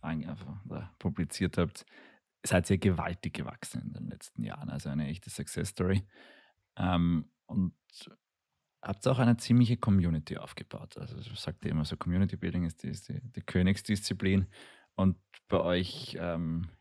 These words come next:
gibt's Leute, die, ähm, Songs schreiben und eigene Flaschen, äh, also designen. Also da, da gibt's eine, eine sehr aktive, riesige Community. Wenn man auf YouTube schaut, gibt's total viele Produktreviews. Wie ist diese Community entstanden?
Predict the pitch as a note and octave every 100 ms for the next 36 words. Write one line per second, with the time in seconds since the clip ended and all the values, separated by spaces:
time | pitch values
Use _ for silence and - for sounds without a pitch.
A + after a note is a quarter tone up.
0 | _ - F#2+ - E2 D#2+ E2 F2+ E2 -
1 | F2 E2+ E2+ E2+ F2+ E2 - - D#2+ D#2+
2 | F2 - G2 F2 G2 - F2 E2 E2 E2+
3 | E2 D#2+ E2+ D2+ E2+ F2 G2+ - C#2 F#2
4 | F#2+ F2 E2 E2 E2 D#2+ - F2+ F2 D2+
5 | _ _ F2+ F#2+ D#2+ D#2+ F2 F2+ F#2+ F#2+
6 | G2 G2 - - - G2 - - E2+ F2
7 | - - F2+ - G2+ F#2+ G2 F2+ F#2 E2+
8 | D#2+ - F2 G2+ G2 G#2 - - - -
9 | F#2 F#2 F#2 F2 F#2+ G#2 F#2+ - D#2+ -
10 | G2 - - - D#2+ F2 F2 F#2 - F2+
11 | - - F2 E2+ E2+ - - _ _ -
12 | _ _ _ _ - _ _ _ _ -
13 | - - F3+ - C3+ C#3+ - - G2 F#2
14 | F#2 E2+ E2 - - - -